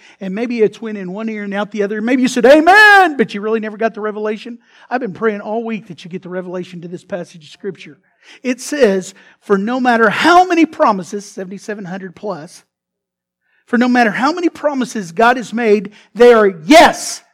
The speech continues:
in Christ." And so, through Him, now here's the, here's the part. That is amazing that He's done all that and He says yes. But here's the,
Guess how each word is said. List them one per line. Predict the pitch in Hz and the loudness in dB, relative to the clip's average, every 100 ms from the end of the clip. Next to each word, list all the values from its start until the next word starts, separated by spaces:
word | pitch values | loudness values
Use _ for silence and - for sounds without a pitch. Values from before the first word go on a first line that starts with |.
| _ _ _ _ _ _ | _ _ _ _ _ _
in | 254 214 | -2 -2
Christ." | - 233 202 175 170 - - _ _ _ _ _ _ _ | -2 2 4 4 -6 -16 -20 _ _ _ _ _ _ _
And | 233 220 180 - _ - | 2 2 2 -10 _ -20
so, | - - 427 311 240 262 277 | -10 4 6 8 8 8 2
through | - - 277 269 | -6 -10 -2 -2
Him, | 233 339 359 254 220 226 _ | 0 -2 4 6 6 2 _
now | 247 | -6
here's | 220 311 - | -4 -6 -8
the, | 247 - | -16 -12
here's | - 359 349 | -4 -4 -4
the | |
part. | - 277 208 190 | 0 2 2 4
That | 311 427 | 4 4
is | 370 | -2
amazing | 262 220 339 523 415 170 175 - 330 | -6 2 6 6 4 -8 -18 -20 -10
that | 240 | 0
He's | 240 262 | 2 2
done | 196 233 | 0 0
all | 247 277 | 0 4
that | 269 269 | 4 4
and | 269 208 | 0 -4
He | |
says | 185 190 175 | -2 -4 4
yes. | 233 156 - - - _ _ _ _ _ _ _ | 4 4 -4 -18 -20 _ _ _ _ _ _ _
But | 196 | -6
here's | 180 320 294 | -4 -6 -4
the, | - 208 | 0 0